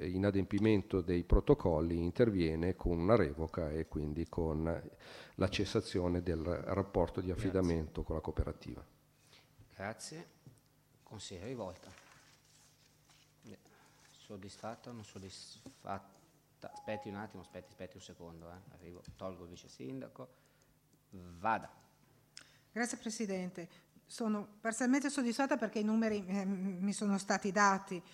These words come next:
Speaker 3: Non sono per niente soddisfatta per tutto quello che c'è dietro. Cioè, ovvero,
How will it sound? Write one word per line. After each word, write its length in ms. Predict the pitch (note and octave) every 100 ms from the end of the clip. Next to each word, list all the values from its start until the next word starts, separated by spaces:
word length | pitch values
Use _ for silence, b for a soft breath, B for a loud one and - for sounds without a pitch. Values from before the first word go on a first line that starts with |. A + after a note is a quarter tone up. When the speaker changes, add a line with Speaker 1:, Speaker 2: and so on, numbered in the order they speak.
| B
Speaker 3:
Non 200 | G#3 A#3
sono 300 | A#3 C4 A#3+
per 180 | G#3+ G3+
niente 260 | A3 A#3 F#3+
soddisfatta 680 | G#3 G3 B3 - G3+ G#3 G#3+
per 160 | G#3
tutto 260 | F#3 G#3 G#3+
quello 280 | A3+ A3+ A3+
che 100 | G3
c'è 160 | -
dietro. 640 | F3 G3+ G#3 G#3 F#3+ F3 F3 B B B -
Cioè, 140 | G#3+
ovvero, 640 | G#3+ A3 A3 A3+ G3+ F3+